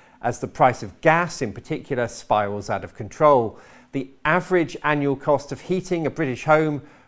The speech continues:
was twelve hundred pounds six months ago, but the soaring cost of wholesale gas means it's likely to exceed five thousand pounds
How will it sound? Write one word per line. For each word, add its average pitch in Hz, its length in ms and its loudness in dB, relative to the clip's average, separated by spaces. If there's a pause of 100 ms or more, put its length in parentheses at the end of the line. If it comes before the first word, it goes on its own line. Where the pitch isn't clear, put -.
was 120 140 -6
twelve 180 380 4
hundred 131 300 -2
pounds 113 440 -4
six - 260 -2
months 113 240 -2
ago, 107 340 0 (460)
but 131 140 -4
the 131 60 -4
soaring 143 440 2
cost 127 340 0
of 131 100 -6
wholesale 131 500 2
gas 110 420 -2 (320)
means 135 460 -2 (100)
it's 135 220 -6
likely 139 320 2
to - 140 -8
exceed 127 400 -6
five 135 420 -2
thousand 175 640 0
pounds 101 460 -6